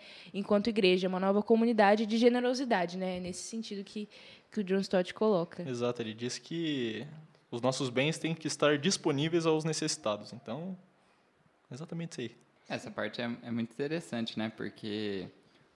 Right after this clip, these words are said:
Speaker 3: hoje em dia a gente até faz, tal, é,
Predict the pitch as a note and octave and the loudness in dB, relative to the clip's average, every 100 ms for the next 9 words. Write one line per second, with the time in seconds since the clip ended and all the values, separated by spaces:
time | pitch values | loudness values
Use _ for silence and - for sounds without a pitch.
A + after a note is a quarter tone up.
0 | - G#2 A2 A#2+ G#2 G#2 A2 A#2 A#2 A#2 | -10 -8 -4 -4 -4 -4 -4 -4 -6 -6
1 | C#3 C3 B2 G2 G2+ - - - _ _ | -8 -6 -6 -6 -8 -14 -20 -20 _ _
2 | _ - - C#3+ D3+ B2+ A#2+ C#3 C#3+ A2+ | _ -16 -6 -6 -2 0 2 2 0 -4
3 | - G2+ A2 B2 A#2 G2+ G2+ G2 G2 G2 | -4 0 2 2 0 -2 -4 -6 -8 -12